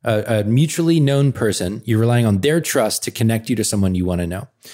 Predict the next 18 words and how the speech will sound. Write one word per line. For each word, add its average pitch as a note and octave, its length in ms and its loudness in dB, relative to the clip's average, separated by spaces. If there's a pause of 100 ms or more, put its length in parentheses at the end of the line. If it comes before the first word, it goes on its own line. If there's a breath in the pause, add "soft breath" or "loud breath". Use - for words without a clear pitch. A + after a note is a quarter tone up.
(340 loud breath)
There B2+ 160 0
are B2 40 2
a A#2+ 60 -2
couple C#3+ 260 -2
of C#3 100 0
things - 480 -4 (280)
to A#2 100 0
know G#2+ 180 4
about G2+ 320 -2
asking G2+ 300 -4
for G2+ 180 -4
intros. G2+ 320 -8 (120)
One, D3 420 0 (440 loud breath)
you A#2 180 2
really D#3 560 2
gotta C#3+ 300 2
make C3 260 2
sure A#2 500 0